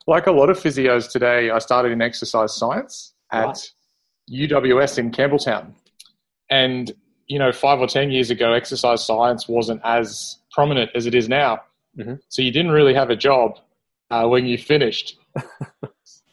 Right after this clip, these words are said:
Speaker 1: So the natural pathway was to go into physio. Um, and then very luckily for me, I loved it and enjoyed it and had a great, uh, prac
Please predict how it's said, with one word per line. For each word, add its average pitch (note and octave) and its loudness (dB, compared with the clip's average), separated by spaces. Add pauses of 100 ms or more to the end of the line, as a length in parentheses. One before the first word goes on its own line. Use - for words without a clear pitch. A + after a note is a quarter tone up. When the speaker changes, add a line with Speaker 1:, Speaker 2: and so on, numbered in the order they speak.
Speaker 1:
So - 0
the C#3+ 4
natural D#3 2
pathway C#3 2
was B2 2
to B2 -4
go A#2+ 0
into A#2+ -4
physio. F3+ 2 (1040)
Um, A#2 0 (160)
and C3+ 0
then B2 0
very C#3 4
luckily B2 2
for A#2 -8
me, A#2 -2 (100)
I G#2 -6
loved A2 -2
it A2+ -4 (220)
and G#2 -10 (200)
enjoyed B2 0
it B2+ -2
and A#2+ -4
had B2 -2
a A#2+ -2
great, C#3+ -2 (400)
uh, A#2 2 (300)
prac E3 0